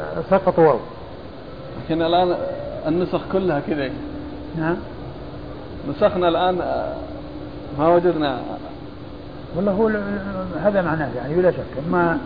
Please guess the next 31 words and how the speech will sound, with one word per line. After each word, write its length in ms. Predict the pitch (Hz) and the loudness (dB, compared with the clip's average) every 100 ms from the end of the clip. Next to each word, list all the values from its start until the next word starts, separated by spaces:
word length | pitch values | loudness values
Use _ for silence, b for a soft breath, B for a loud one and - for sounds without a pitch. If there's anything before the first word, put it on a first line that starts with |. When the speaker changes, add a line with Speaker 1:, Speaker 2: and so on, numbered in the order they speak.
| - - - - - - 208 202 | -8 -8 -10 -10 -10 -8 -2 6
Speaker 1:
يعني 340 | 175 175 185 | 6 6 2
ال-، 380 | 180 170 170 170 160 156 165 | 4 2 2 -4 -6 -8 0
ما 80 | 170 | 2
دام 300 | 170 202 190 | 6 4 4
في 100 | 165 165 | 2 4
سجدته 380 | 190 160 156 156 | 2 4 4 4
مذكورة 480 | 147 147 139 180 160 | 2 0 4 6 6
مرتين. 580 | 160 160 147 147 170 - - - - - - 139 | 6 2 4 4 4 0 -4 -6 -8 -8 -6 -2
Speaker 2:
الآن 200 | 147 165 | 2 2
معنا 320 | 170 170 165 | 2 2 4
بارك 180 | 160 160 | 2 2
الله 100 | 165 | 0
فيك 100 | 156 | 2
أربع 280 | 180 180 165 | 4 4 4
نسخ. 320 | 170 156 156 - - 139 | 2 2 0 -2 -8 -6
Speaker 1:
أيوة. 160 | 135 151 - - - - | -6 -6 -10 -14 -14 -2
Speaker 2:
كلها 400 | 196 196 185 180 | -2 2 2 2
كما 440 | 180 180 170 160 147 | 0 0 0 0 2
هي 200 | 180 202 | 2 2
إلا 240 | 175 175 170 | 0 2 2
أن 160 | 180 | 0
في 180 | 170 180 | 2 2
زيادات 400 | 156 165 165 156 - | 4 6 6 4 2
فقط. 200 | 143 123 - - - - - 143 | -4 -4 -8 -12 -14 -14 -8 -4
Speaker 1:
أيوة. 200 | 147 165 - | -4 -4 -2
Speaker 2:
وسجدته 880 | 151 160 156 156 196 196 175 208 226 | 0 2 0 2 4 4 4 2 2
ما 200 | 190 190 | 2 4
بين 180 | 208 | 2
التسليم 400 | 190 - 175 202 | 0 -2 0 2
والانصراف، 440 | 190 180 - 202 190 | 2 0 2 2 4
هذه 160 | 185 | 2